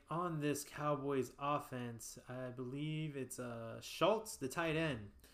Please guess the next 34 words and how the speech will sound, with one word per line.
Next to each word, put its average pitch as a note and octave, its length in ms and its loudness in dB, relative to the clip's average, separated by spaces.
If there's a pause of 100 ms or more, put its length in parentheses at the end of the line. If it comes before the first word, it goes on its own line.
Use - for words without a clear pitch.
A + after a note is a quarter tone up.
(240)
He's A#3+ 320 4
been G3+ 560 2
getting F3 260 2
a D3 80 6
lot, D#3 360 6
especially G3+ 400 2
with E3+ 80 2
this D#3 100 2
Cowboys D3+ 500 2
team C3+ 180 -6
being B2+ 300 -4
really C3+ 340 0
pass B2+ 400 -2
heavy. G#2+ 400 -6 (320)
He's F#3 200 -4
been F3 160 0
getting D3+ 240 4
a B2+ 80 4
lot B2 460 2
of B2 140 2
looks B2 300 -2
lately, B2+ 360 -2
so A#2+ 180 -6
he D3 140 -4
might E3+ 200 0
be C#3 100 -2
someone C3+ 260 -4
you C3 80 -2
wanna B2 160 -2
look B2 180 -2
at B2+ 100 0
at A#2 140 -4
tight B2 300 -2
end, C3 300 -4